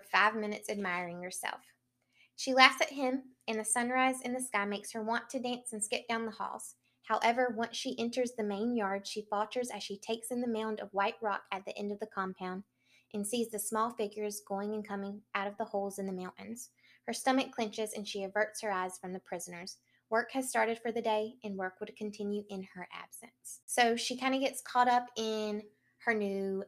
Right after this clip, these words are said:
outfit, her having a bath, her hair being fixed, and then she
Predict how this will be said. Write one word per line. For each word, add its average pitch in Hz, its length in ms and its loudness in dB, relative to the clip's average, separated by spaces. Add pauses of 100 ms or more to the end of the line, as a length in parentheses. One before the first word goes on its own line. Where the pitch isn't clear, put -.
outfit, 277 800 2
her 208 80 -4
having 190 300 -2
a 185 40 -6
bath, 269 540 4
her 214 120 -6
hair 254 280 2
being 254 400 0
fixed, 254 440 -2 (160)
and 226 180 0
then 220 140 0
she 220 360 -2